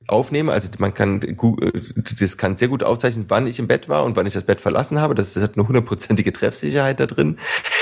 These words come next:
Es kann meine Atemzüge sehr gut aufzeichnen. Also ich kann damit auch insbesondere für C-O-P-D-Patienten, sehr interessant,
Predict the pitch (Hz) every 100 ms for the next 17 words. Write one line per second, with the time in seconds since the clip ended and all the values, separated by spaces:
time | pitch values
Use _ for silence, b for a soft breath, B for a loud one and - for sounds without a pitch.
0 | B B - 120 - 135 120 104 - -
1 | 113 - - 151 185 175 151 - 165 165
2 | 175 175 151 147 - 156 - - 170 -
3 | - 143 156 - 165 - 104 101 101 -
4 | 104 - 104 104 104 - 104 - 104 98
5 | 95 95 98 - 92 92 - - 107 -
6 | - 120 110 101 - 90 156